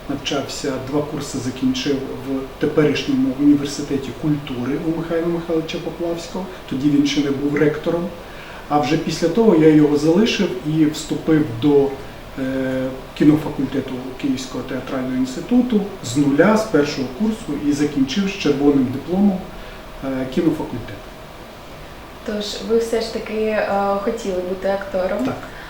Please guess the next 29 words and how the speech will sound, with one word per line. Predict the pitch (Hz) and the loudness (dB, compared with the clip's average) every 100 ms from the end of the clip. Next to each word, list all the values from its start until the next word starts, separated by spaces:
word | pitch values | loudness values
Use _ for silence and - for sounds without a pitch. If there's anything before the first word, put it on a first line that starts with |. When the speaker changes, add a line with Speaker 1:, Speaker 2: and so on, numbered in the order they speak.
| - - - - | -16 -16 -14 -4
Speaker 2:
А, | 196 196 190 - | 0 2 2 0
але | 196 196 196 | 0 0 -2
чому | 214 226 226 | -2 -2 -4
ж | - - - | -6 -10 -6
все | 202 | -6
ж | 202 | -4
таки | 190 - 202 190 190 | -8 -6 -2 0 -2
обрали, | 185 185 185 190 | 0 4 4 4
е, | 185 180 175 180 175 175 | 2 0 0 0 -2 -2
професію | 180 180 180 180 185 185 | -6 -4 -6 -6 -6 -6
режисера? | 185 - 175 175 226 240 - - - - - - - | -8 -8 -8 -6 -6 -8 -14 -16 -16 -14 -14 -8 0
Speaker 1:
Ну, | 160 170 | 2 4
можу | 165 151 151 | 4 4 4
сказати, | - 151 156 151 139 | 0 2 4 4 -2
що, | - - 151 | -4 0 4
напевно, | 143 143 156 156 147 143 135 131 - - - - - 135 131 | 4 4 6 8 8 6 0 -4 -12 -16 -14 -14 -10 -10 -6
в | 147 | 4
якийсь | 156 - 170 165 - - - | 4 4 -4 -4 -6 -12 -6
час, | - 160 165 - - - - | 2 2 2 -2 -10 -12 4
в | |
певний | 156 147 139 | 8 8 8
час | 170 170 151 | 2 2 2
я | 143 147 - - - - 147 | 2 0 -2 -12 -16 -10 -6
усвідомив, | - 147 143 160 160 127 | 2 4 6 6 6 2
що | - - 143 135 131 131 - - - - | -2 -8 -4 -2 -2 -4 -10 -14 -16 -6
професія | 139 160 151 156 151 | 0 2 2 4 2
актора | 165 - 165 180 156 | 2 0 4 6 6
дуже | 120 151 143 | 6 4 4
залежна | 139 143 127 117 | 4 4 2 -2